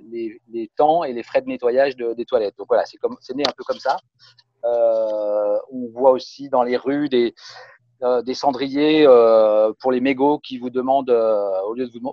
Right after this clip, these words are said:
vous demander de jeter votre mégot dedans, vous disent, euh, c'est qui le meilleur joueur du monde, c'est Messi ou c'est Ronaldo. Voilà, c'est, c'est, les nudges, ce sont des petits, des, des choses assez ludiques, euh, qui sont une incitation, euh, à,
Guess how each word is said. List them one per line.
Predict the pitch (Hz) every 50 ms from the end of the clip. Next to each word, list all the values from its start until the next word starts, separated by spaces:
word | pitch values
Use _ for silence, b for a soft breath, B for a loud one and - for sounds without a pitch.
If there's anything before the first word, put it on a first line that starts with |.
| - _
vous | - 123 120
demander | 117 113 123 127 123 135
de | 120
jeter | 117 123 123 -
votre | 120 120 117 _
mégot | 123 120 113 123 123
dedans, | 123 120 - 127 131 135 127
vous | - 113
disent, | _ - 127 117 113
euh, | 110 104
c'est | - - 110
qui | - -
le | 131 127
meilleur | 123 117 110 110
joueur | 113 110 110
du | 113 107 110 110
monde, | 120 123 127 127
c'est | - - -
Messi | 107 107 104 - - - 117
ou | 110
c'est | 104 - 107
Ronaldo. | 110 107 110 107 107 - 123 131 139 147 151
Voilà, | 131 123 107 104 98 -
c'est, | - - _
c'est, | - - 151 156
les | 151 139 143
nudges, | 165 190 -
ce | - -
sont | - 147 143
des | 151 -
petits, | _ - - 160 147 _ b b b b _ _
des, | - - _ _
des | 135 127
choses | - 170 151
assez | 151 143 - 143
ludiques, | 139 143 - - 196 202 - - - _ _ b b b b b _ _ -
euh, | 131 131 131 127 123 123 120 -
qui | - 135
sont | - - 156 147
une | 139 147
incitation, | 156 147 - - 160 - 156 147 - - - - 160 160 160 160 165 160 139
euh, | 120
à, | 117 113 110 107 101 101 98 98 98 95 92 92 92 - - 135 123 117 110 107 104 101 101 101 98 98 95 92 - - - -